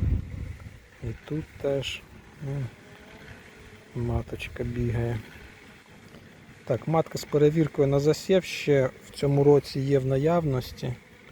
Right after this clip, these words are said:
А, зроблю невелику знижку перед зимівлею. Але зараз сам міняю маток.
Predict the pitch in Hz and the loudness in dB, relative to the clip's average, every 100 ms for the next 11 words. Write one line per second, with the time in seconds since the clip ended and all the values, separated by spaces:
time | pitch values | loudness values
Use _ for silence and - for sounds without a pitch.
0 | - - - - - - - - - - | -20 -20 -20 -20 -20 -20 -20 -20 -20 -20
1 | - - - - - - 151 156 156 151 | -20 -20 -20 -20 -20 -14 -6 -2 0 -2
2 | - - - - - - - - - - | -2 -4 -6 -6 -8 -10 -10 -12 -12 -12
3 | - - - - - 143 151 156 160 151 | -10 -10 -12 -12 0 2 4 4 4 4
4 | 147 151 151 147 160 190 - - 147 151 | 4 4 2 -2 2 2 2 -4 -4 2
5 | 139 127 - - - - - - - - | 2 0 -4 -16 -16 -18 -20 -20 -20 -14
6 | 127 131 135 135 131 127 131 127 131 - | -6 0 4 4 4 4 2 2 0 -4
7 | - - - - - - - - - - | -12 -20 -20 -20 -20 -18 -18 -16 -16 -16
8 | - - - - - - 139 135 135 151 | -16 -14 -12 -12 -12 -8 0 4 6 8
9 | 143 131 - - - - - - 147 139 | 6 4 -2 -14 -18 -14 -6 0 0 0
10 | - - 147 147 135 143 170 175 127 - | -6 0 4 6 6 6 6 6 2 -4